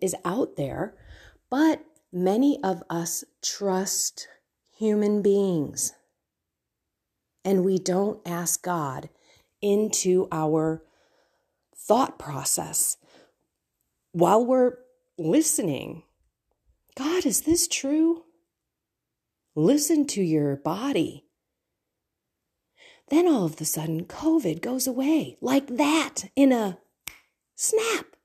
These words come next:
Gone. Because we need another fear tactic. We need something else to explain this inflation.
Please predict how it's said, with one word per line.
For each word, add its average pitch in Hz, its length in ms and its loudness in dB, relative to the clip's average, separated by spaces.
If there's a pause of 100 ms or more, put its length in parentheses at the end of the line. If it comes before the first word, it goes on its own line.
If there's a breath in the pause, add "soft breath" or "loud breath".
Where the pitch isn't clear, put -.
(1040)
Gone. 165 600 2 (960)
Because 156 280 -4
we 160 120 2
need 180 160 2
another 147 300 0
fear 151 260 -2
tactic. - 640 -10 (1080)
We 180 140 2
need 226 240 2
something 180 360 -2
else 151 200 -2
to 147 140 -6
explain 156 420 -2
this 143 180 -2
inflation. 139 580 -6